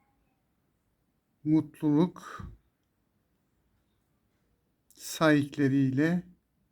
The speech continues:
sanatçılarda, insanlarda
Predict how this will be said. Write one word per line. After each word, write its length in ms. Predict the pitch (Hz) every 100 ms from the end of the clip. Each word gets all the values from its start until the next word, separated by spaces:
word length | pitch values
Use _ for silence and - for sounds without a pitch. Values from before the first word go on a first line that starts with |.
| _ _ _ _ _ _ _ _ _ _ _ _ _ _
sanatçılarda, 1040 | - - 156 147 143 - 135 127 120 143 156
insanlarda 1000 | 143 131 135 127 120 120 117 139 156